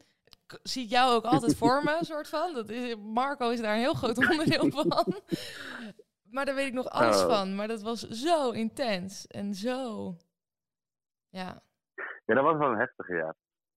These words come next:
Speaker 2: En, en toch, nog steeds was het niet zo heftig als, denk ik, het, de, de, ja, wel een beetje, maar de eerste twee jaar,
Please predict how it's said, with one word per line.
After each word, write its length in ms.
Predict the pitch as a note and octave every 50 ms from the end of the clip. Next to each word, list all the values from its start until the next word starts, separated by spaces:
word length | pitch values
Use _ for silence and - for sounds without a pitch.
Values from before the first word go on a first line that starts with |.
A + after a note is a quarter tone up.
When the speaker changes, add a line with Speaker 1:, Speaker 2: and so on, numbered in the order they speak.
| _ _ _ _ _ _
Speaker 2:
En, 200 | - A2 - - _
en 200 | C#3 B2+ A2 - _
toch, 300 | E3+ F3 F3+ - - -
nog 220 | B2+ C#3 B2+ -
steeds 280 | _ C#3+ C3+ D#3 D#3 -
was 180 | C3 C3 A#2+ B2
het 100 | A2 A#2
niet 160 | B2 B2 -
zo 120 | - C3+
heftig 340 | A#2 B2 B2+ - - A#2 -
als, 180 | - A2+ A2 -
denk 200 | - A2+ A2 -
ik, 120 | A2 G2
het, 100 | - G2+ - _
de, 360 | A2 G#2+ G#2 G#2 G2+ F#2 - _
de, 300 | G#2 G2 G2 - - _ _ _
ja, 380 | A2 A2 A2 A2 A2 A2 G#2+
wel 140 | G#2+ A2 G#2+
een 60 | G2+
beetje, 280 | F#2+ F#2+ F#2 - _ F#2
maar 120 | G2 G2+
de 60 | G#2+
eerste 360 | - A#2 C3 C#3 - _ B2 -
twee 180 | _ - A2+ G#2+
jaar, 260 | G#2 G#2+ A2 B2 C#3